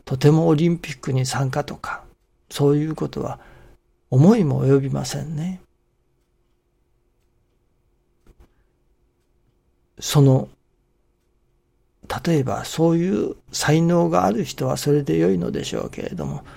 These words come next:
特別な才能を持ち合わせていないというのがほとんどの私どもでは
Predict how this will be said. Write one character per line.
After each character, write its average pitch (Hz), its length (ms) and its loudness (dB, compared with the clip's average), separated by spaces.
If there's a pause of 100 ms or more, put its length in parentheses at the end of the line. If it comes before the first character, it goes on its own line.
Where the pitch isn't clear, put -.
(340)
特 151 260 -2
別 208 320 6
な 202 220 6
才 175 300 0
能 208 460 4
を - 140 0
持 175 140 0
ち - 200 -4
合 247 100 2
わ 247 120 0
せ 208 140 -4
て 165 160 -4
い 190 120 -2
な 196 140 -2
い - 80 -14 (1080)
と 196 220 2
い 190 120 0
う 269 120 -4
の 151 140 -6
が - 200 -10 (540)
ほ 143 140 -4
と 233 180 2
ん 269 80 0
ど 135 140 0
の 113 260 -6
私 147 560 -4
ど 139 100 -6
も 120 140 -10
で 156 120 -4
は - 200 -4